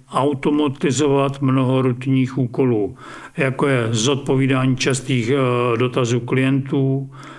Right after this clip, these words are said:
nebo objednávání produktů. Očekává se, že jejich schopnosti budou v budoucnu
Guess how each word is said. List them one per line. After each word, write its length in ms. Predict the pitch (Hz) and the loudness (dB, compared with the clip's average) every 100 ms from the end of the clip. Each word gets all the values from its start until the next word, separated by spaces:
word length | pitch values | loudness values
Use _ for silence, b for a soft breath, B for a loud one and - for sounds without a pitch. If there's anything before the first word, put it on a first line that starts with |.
| B - | B -4
nebo 260 | 156 127 156 | 0 2 2
objednávání 760 | 131 135 123 127 131 123 127 | 2 2 2 2 2 2 2
produktů. 760 | 117 117 117 113 - 117 104 - - _ | 2 2 0 -2 -4 -4 -4 -8 -18 _
Očekává 760 | 143 135 156 135 143 139 135 135 | -4 -2 -2 0 2 2 2 2
se, 500 | - 139 131 139 190 | 0 0 0 0 0
že 180 | 127 135 | 0 2
jejich 120 | 131 | 2
schopnosti 520 | - 139 147 135 170 | 0 0 0 0 0
budou 240 | 139 143 135 | 2 2 2
v 80 | |
budoucnu 560 | 127 139 139 139 151 | 2 2 0 0 0